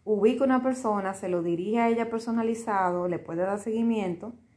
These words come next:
obviamente, pero la red social te da alcance, te da, te da vistas, te expone, y una parte de ellas es contenido orgánico, de que tú lo puedes hacer sin tener que pagar publicidad,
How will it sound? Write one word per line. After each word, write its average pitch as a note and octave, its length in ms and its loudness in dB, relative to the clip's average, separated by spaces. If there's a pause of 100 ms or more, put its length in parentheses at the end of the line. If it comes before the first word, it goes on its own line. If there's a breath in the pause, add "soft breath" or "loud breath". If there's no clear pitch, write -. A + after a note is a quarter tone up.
(160 soft breath)
obviamente, G3 640 0
pero C4 340 2
la A#3+ 160 4
red A3+ 120 2
social A#3 460 -2
te G3 140 -2
da F3+ 180 4
alcance, B3 920 -2 (460 soft breath)
te G3 200 -2
da, F#3 1040 2 (720)
te G3 140 -2
da F#3+ 180 6
vistas, A#3 840 -2
te F#3 100 -6
expone, A#3 920 0 (560 soft breath)
y A#3 480 -2 (200)
una G#3+ 280 0
parte G#3 320 0
de G3 200 -2
ellas G3 280 -4
es F#3+ 300 -8 (220)
contenido F#3+ 480 -2
orgánico, A3 560 0
de F3+ 100 0
que F3+ 100 -2
tú F#3+ 120 -6
lo G3 100 -4
puedes G3 200 0
hacer F#3+ 260 -4
sin F#3+ 140 -10
tener F3+ 220 -2
que F#3 80 -6
pagar F3 280 -4
publicidad, F3+ 560 -4